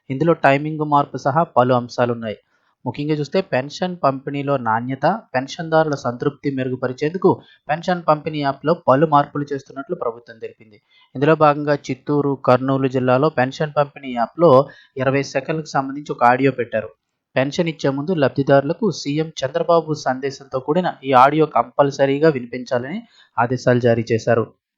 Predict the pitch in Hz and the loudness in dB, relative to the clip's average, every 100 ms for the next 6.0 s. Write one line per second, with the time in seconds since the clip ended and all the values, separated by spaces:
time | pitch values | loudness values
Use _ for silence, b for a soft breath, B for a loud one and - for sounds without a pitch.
0 | _ - 147 143 139 - 147 147 - 147 | _ -2 -2 0 -2 -2 -4 -4 -4 -2
1 | 131 131 135 139 135 135 131 127 131 202 | 0 0 4 4 4 2 0 0 2 0
2 | 196 139 143 214 139 131 147 147 139 143 | 2 0 0 -4 -4 -2 4 4 4 -4
3 | 143 139 139 139 135 131 127 - - 135 | -4 -2 -4 0 0 0 -8 -14 -10 -10
4 | - 143 151 156 156 170 226 139 - 131 | -4 0 2 2 0 -8 -8 -10 -4 -2
5 | 156 135 123 120 117 113 - - - 110 | 0 -2 -4 -6 -4 -4 -6 -20 -16 -16